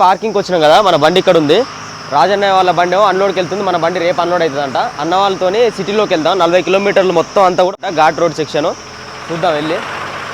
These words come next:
పార్కింగ్లోకి వచ్చేటప్పుడు ఇక్కడ ఒక స్లిప్ ఇస్తారు, మనం వెళ్ళేటప్పుడు అమౌంట్ పే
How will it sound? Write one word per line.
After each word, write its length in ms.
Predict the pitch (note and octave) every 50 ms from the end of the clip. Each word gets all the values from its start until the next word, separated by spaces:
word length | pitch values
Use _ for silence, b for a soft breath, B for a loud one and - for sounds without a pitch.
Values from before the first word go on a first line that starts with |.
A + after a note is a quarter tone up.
| - - - - - - - - - - - - - - - A#2 - - - - - - - - - - _ C3
పార్కింగ్లోకి 380 | C#3 C#3 D3+ E3+ E3+ E3 D#3 D#3
వచ్చేటప్పుడు 380 | C#3 D3+ C#3 C#3+ C3 A#2+ F3 E3+
ఇక్కడ 140 | - D3+ C#3+
ఒక 60 | B2+ -
స్లిప్ 220 | D3+ C3 - F3 E3
ఇస్తారు, 260 | - - C3+ A2 G2+ - - - - C3+
మనం 120 | C#3+ D3 C#3+
వెళ్ళేటప్పుడు 480 | C#3+ D#3 E3 E3+ D#3+ D#3+ C3 D3 E3+ G#3 C4 - - - - - - - - - C3
అమౌంట్ 240 | D#3 D#3+ E3+ E3 D3 -
పే 80 | D#3+